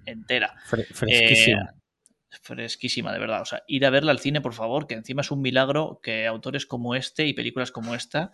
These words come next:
Speaker 1: lleguen a, a, a los cines, ¿eh? O sea, hay que, hay que, hay que ir a
Speaker 2: Hay que
Speaker 1: verlas, hay que ir a
Speaker 2: reivindicarlo.
Speaker 1: verlas. Sí.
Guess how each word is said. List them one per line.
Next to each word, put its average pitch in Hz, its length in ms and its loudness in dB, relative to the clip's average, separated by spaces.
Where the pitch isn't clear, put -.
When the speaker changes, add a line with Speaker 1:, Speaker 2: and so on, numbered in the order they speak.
Speaker 1:
lleguen 127 360 0
a, 117 200 2
a, 110 420 -2
a - 160 -8
los 107 200 -10
cines, - 420 -4
¿eh? 120 200 -6
O - 40 -16
sea, - 160 -8
hay 110 120 -8
que, 113 240 -6
hay 117 140 -6
que, 120 680 -2
hay 131 120 -4
que 123 120 -2
ir 113 60 4
a - 20 2
Speaker 2:
Hay 110 80 0
que - 0 -
Speaker 1:
verlas, - 0 -
hay - 0 -
que 131 40 4
ir - 20 6
a - 20 2
Speaker 2:
reivindicarlo. 113 580 2
Speaker 1:
verlas. - 240 -12
Sí. - 220 -8